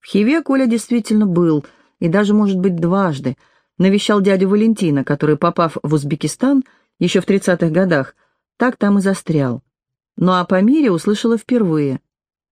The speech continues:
Что же до того, что Коля прожил в горном селении не один десяток лет — что-то проповедовал, кого-то спасал, то Соня права, это вообще чушь.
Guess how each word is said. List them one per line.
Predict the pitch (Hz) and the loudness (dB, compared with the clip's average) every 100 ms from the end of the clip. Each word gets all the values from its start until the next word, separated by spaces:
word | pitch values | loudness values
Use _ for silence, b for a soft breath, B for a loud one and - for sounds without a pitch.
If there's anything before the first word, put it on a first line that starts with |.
| _ _ | _ _
Что | - 240 220 | -4 0 2
же | 208 | 2
до | 202 | 2
того, | 208 208 214 | 0 0 0
что | 185 180 | -2 -4
Коля | 175 202 185 | 0 0 0
прожил | 185 190 185 | 0 -2 0
в | 175 | 0
горном | 165 180 180 175 | 0 0 0 -2
селении | - 180 175 170 165 | -2 0 0 0 0
не | 165 | -2
один | 170 165 165 | -2 0 0
десяток | 156 165 156 156 | 0 -2 -2 -2
лет — | 202 269 285 - _ _ _ _ _ - | -2 -2 -4 -10 _ _ _ _ _ -12
что-то | - 170 151 | -2 -2 0
проповедовал, | 143 143 139 139 196 208 185 180 - _ _ _ | -2 -2 0 0 0 0 0 -2 -4 _ _ _
кого-то | - 220 277 160 | -2 0 0 -2
спасал, | - 139 131 - 190 208 202 _ _ _ | -2 -4 -4 -2 0 -2 -4 _ _ _
то | 220 | -2
Соня | 220 320 277 | 0 2 2
права, | - 180 147 143 | 0 -2 0 0
это | 139 208 196 | 0 -2 0
вообще | 151 - 180 | -2 -2 -4
чушь. | - - 135 139 | -4 -6 -6 -8